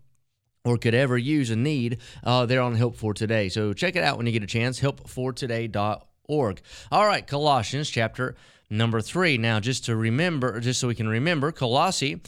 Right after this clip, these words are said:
is in the shadow of Laodicea. Laodicea is that church that Jesus said they were lukewarm and he would spew them out of his mouth. They weren't cold, they weren't hot, they were wrapped up in themselves. They thought they were self-sufficient, they were self-righteous,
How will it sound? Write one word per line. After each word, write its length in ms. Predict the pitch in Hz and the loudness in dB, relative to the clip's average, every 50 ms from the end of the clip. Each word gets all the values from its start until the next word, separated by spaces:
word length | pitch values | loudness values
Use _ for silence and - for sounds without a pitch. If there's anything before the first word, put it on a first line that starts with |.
| - - - - | -18 -16 -8 -6
is 120 | 101 95 | -4 -2
in 80 | 113 117 | 0 0
the 100 | 113 104 | 0 0
shadow 340 | - 151 160 170 165 151 135 | 0 2 2 2 2 0 0
of 80 | 113 | 0
Laodicea. 720 | 127 139 139 139 127 113 - - 156 139 110 95 78 - - - - - - - - | 2 2 2 2 2 0 -2 0 0 0 0 0 -2 -6 -10 -20 -20 -20 -20 -12 -4
Laodicea 560 | 117 131 170 202 196 160 135 120 190 190 170 | 2 4 4 4 4 2 2 0 0 0 0
is 80 | 139 123 | 0 2
that 180 | 139 139 - | 0 0 -2
church 380 | - - 131 131 147 160 - - | 0 0 0 0 0 -2 -2 -2
that 180 | 143 127 117 104 | -2 -2 -2 0
Jesus 420 | 135 156 170 165 131 135 123 110 | -2 -2 -2 0 -2 -2 -2 -2
said 380 | - - 143 135 135 147 147 127 | -2 -2 0 0 0 0 0 0
they 180 | 135 139 139 | 0 0 2
were 400 | 131 123 127 127 127 127 131 113 | 0 2 2 2 2 2 0 -2
lukewarm 800 | 110 123 123 127 127 - - - 113 110 117 120 123 131 139 135 | -2 0 0 0 -2 -4 -8 -8 -4 -2 0 0 0 0 0 0
and 80 | 120 | 0
he 140 | 120 131 135 | 2 2 2
would 160 | 127 120 117 | 0 0 -2
spew 420 | - - - - - 170 185 170 131 | -2 -4 -6 -4 -4 -4 -2 -2 -2
them 340 | 101 101 90 62 50 - - - - _ _ _ _ _ _ - - | -2 -4 -6 -6 -10 -14 -20 -20 -20 _ _ _ _ _ _ -2 0
out 180 | 131 135 131 | 2 2 2
of 80 | 131 117 | 0 0
his 180 | 120 113 110 | -2 -4 -2
mouth. 440 | 110 123 131 143 143 135 113 95 98 | -4 -2 0 2 2 0 0 -2 -2
They 100 | 113 113 | -2 0
weren't 240 | 117 131 139 117 - | 0 0 -2 -2 -2
cold, 360 | 131 135 143 151 170 185 151 | 0 0 0 0 0 -2 -4
they 100 | 131 123 | -4 -2
weren't 240 | 120 131 143 139 123 | -2 0 -2 -2 -2
hot, 420 | 113 131 156 175 196 190 - - | 0 2 4 4 4 2 0 -2
they 100 | 117 123 | -4 -2
were 160 | 123 120 117 117 | -2 -2 0 0
wrapped 300 | 131 156 165 - - 147 | 0 0 0 0 -2 -4
up 160 | 139 - 135 | -4 -2 -4
in 100 | 127 123 | -4 -2
themselves. 640 | 120 113 110 101 - 160 160 160 160 156 147 120 | -2 -2 -2 -2 0 2 2 2 2 0 0 0
They 100 | 120 113 | -2 -2
thought 260 | 110 147 147 147 147 | 0 0 -2 -2 -2
they 100 | - 135 | -4 -4
were 120 | 127 120 110 | -2 -2 -2
self-sufficient, 800 | - - 135 123 - - 113 - - 185 180 156 - 170 143 | -2 -2 -2 -2 -2 -6 -8 -4 -2 -2 0 0 -2 -4 -2
they 100 | 120 117 | -2 -2
were 100 | 110 107 | -2 -2
self-righteous, 840 | 101 - 113 104 95 - 117 131 151 160 151 - 160 156 156 - - | -2 -2 -2 -2 -2 0 0 2 2 2 0 0 -2 -2 -2 -2 -4